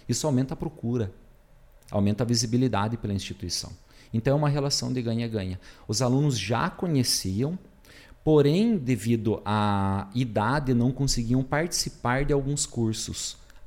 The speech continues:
Aí vem outra coisa legal. O Senar fez adaptação de todos os cursos para que alunos menores de idade tenham condições de participar.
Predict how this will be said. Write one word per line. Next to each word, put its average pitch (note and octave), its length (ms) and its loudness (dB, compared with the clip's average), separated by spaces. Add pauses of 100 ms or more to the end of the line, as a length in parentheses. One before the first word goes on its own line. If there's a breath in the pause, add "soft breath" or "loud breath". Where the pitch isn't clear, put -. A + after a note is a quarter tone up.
Aí G2+ 340 4
vem C#3 260 0
outra C#3 200 -2
coisa B2+ 320 -4
legal. A#2+ 480 -6 (300 soft breath)
O F#2+ 80 -6
Senar G#2+ 340 -2
fez A2 220 -2
adaptação G#2 960 -2 (120)
de G2+ 200 -4
todos F3+ 720 0
os D3+ 180 -4
cursos - 680 -4 (320 loud breath)
para A2+ 200 2
que F#2+ 360 0 (240 loud breath)
alunos A2 500 4
menores A#2 760 4
de A#2+ 100 0
idade G#2+ 380 0
tenham C3 460 2
condições A#2+ 800 2
de G#2+ 300 4
participar. - 880 -2